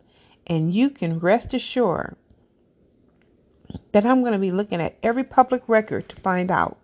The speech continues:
I know, just like you guys know, that racism is alive and well. We try so hard to believe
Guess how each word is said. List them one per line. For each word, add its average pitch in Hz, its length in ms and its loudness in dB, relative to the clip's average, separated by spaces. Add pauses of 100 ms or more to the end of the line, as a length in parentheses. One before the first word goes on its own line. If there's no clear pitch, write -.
(1600)
I 247 200 0
know, 214 560 0 (1700)
just 214 220 2
like 240 260 2
you 220 120 -4
guys 208 380 2
know, 170 460 -2 (560)
that 175 460 4 (1900)
racism 233 680 2
is 202 140 0
alive 180 560 2
and 160 180 -2
well. 151 440 -4 (2750)
We 190 140 4
try 214 300 4
so 226 300 2
hard 240 360 4
to 208 100 -4
believe 180 760 -4